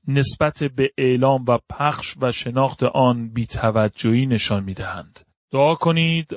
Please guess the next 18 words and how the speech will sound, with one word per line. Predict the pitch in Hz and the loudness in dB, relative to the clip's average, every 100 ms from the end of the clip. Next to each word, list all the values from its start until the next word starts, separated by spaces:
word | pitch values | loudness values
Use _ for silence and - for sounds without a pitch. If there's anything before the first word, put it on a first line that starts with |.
| - | -4
افرادی | 143 143 160 160 | -2 0 -2 -2
که | 156 160 | -2 -4
به | 151 | -2
کلام | 151 143 156 156 | -2 0 0 -2
خدا | 147 147 143 151 | -2 0 2 0
باور | 139 143 139 156 156 | 2 2 4 2 2
دارند، | 135 131 147 143 131 - - 135 | 2 2 2 0 -4 -14 -18 0
واقعاً | 143 143 139 143 151 | 2 4 2 0 -2
آن | - 151 | -4 -8
را | 139 139 | -4 -6
مطالعه | 131 - 131 127 131 | -6 -4 -2 0 0
و | 139 139 | 2 0
بررسی | 131 123 120 120 - 147 | 2 0 0 -6 -8 -6
کرده | 143 127 117 131 127 120 | -2 -2 0 0 0 0
و | 131 - | -2 0
بفهمند | 151 175 - 160 147 147 143 131 | 0 2 0 0 0 -4 -6 -8
چه | - 175 | -8 -6
می‌گوید | 165 143 143 139 135 120 | -6 -8 -4 2 2 2